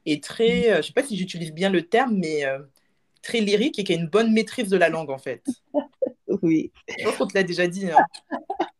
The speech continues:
Speaker 2: C'est vrai. Mais tu m'as fait penser à mon père, Bibicha. Mon père, au fait,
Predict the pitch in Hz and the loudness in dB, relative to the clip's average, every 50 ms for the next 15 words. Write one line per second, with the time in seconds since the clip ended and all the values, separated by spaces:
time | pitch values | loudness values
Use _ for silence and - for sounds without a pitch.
0 | _ _ _ 214 190 185 190 185 196 208 220 240 - - - - - - _ 202 | _ _ _ 8 8 10 10 8 8 8 6 4 -2 -8 -14 -14 -18 -2 _ 8
1 | 214 226 247 240 - 254 233 262 247 247 285 277 277 262 247 240 262 247 226 202 | 10 10 10 8 6 2 2 2 2 0 -2 0 2 2 2 2 2 2 2 2
2 | 208 196 185 - 202 190 196 196 185 170 160 160 160 - - - - - 170 175 | 0 0 -2 -2 -2 0 0 0 -2 -6 -8 -8 -12 -12 -10 -10 -8 -2 0 0
3 | 180 180 - 220 247 240 202 170 - - 185 196 220 | 0 0 0 -2 -2 -2 -2 -4 -2 -2 -4 -4 -4